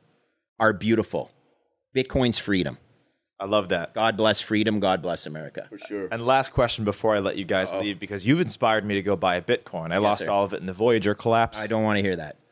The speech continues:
Speaker 2: It's horrible.
Speaker 1: I
Speaker 2: Fucking
Speaker 1: agree.
Speaker 2: horrible. Got a bad taste in my mouth.
Speaker 1: Okay.
Speaker 2: Say I wanna go buy a Bitcoin.
Speaker 1: Yes, sir.
Speaker 2: Where do you recommend that I go do that? How do I store it?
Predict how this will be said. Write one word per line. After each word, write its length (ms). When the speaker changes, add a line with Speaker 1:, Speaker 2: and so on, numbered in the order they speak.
Speaker 2:
It's 80
horrible. 380
Speaker 1:
I 60
Speaker 2:
Fucking 100
Speaker 1:
agree. 160
Speaker 2:
horrible. 260
Got 160
a 240
bad 180
taste 220
in 60
my 100
mouth. 200
Speaker 1:
Okay. 320
Speaker 2:
Say 160
I 60
wanna 200
go 100
buy 180
a 40
Bitcoin. 380
Speaker 1:
Yes, 140
sir. 280
Speaker 2:
Where 160
do 60
you 80
recommend 340
that 80
I 60
go 160
do 160
that? 220
How 100
do 80
I 60
store 340
it? 60